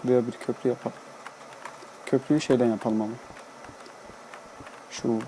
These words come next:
nedir raklarda. Çünkü yetmeyecek o. Yarı yolda falan git gel istemiyorum. Bu arada,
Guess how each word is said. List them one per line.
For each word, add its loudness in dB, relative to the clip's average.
nedir 4
raklarda. -4
Çünkü 2
yetmeyecek 6
o. -2
Yarı 6
yolda 4
falan 2
git -2
gel 0
istemiyorum. -2
Bu 12
arada, 12